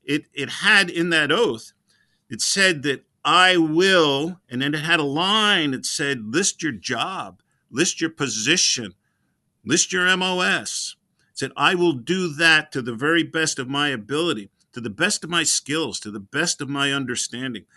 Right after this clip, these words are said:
And so it was trying to drive that despite the fact, or regardless of,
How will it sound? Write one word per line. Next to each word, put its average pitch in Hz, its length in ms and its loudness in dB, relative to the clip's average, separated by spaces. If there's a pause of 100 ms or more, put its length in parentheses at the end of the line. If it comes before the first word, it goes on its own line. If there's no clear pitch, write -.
(240)
And 113 140 -10
so 135 140 -2
it 131 40 -2
was 120 140 -4
trying 160 400 0
to 127 100 -8
drive 139 460 -4
that 117 180 -6 (720)
despite 165 560 0
the 147 100 -6
fact, 127 420 -6 (760)
or 131 460 0
regardless 123 640 0
of, 135 560 -8